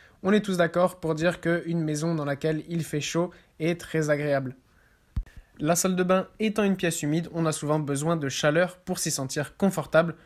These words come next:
lorsqu'on prend une douche ou même qu'on se brosse tout simplement les dents. Avec la hausse des coûts du gaz et de l'électricité, les propriétaires de maisons ou d'appartements sont à la recherche de moyens de réduire leurs factures de chauffage et de climatisation sans sacrifier le confort.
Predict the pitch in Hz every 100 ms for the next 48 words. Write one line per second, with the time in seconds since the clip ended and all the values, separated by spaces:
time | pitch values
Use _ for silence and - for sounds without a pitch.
0 | _ 147 156 - 156 - 131 131 165 180
1 | 160 151 156 165 147 - 127 143 160 -
2 | 151 127 131 151 151 143 135 - _ _
3 | - - - - - 165 196 190 170 175
4 | 185 196 190 - 156 160 - 180 156 151
5 | 165 160 147 143 135 143 151 - 143 139
6 | 160 160 147 165 165 160 - 147 156 151
7 | 135 139 139 156 147 160 151 143 135 -
8 | 143 165 160 170 160 131 127 123 151 139
9 | 131 131 147 160 143 131 147 151 151 117
10 | - 175 175 - 151 123 - 160 175 185
11 | 175 - - - - 175 160 147 143 131
12 | 135 139 131 185 175 - 185 156 135 -
13 | 160 143 - 165 160 147 -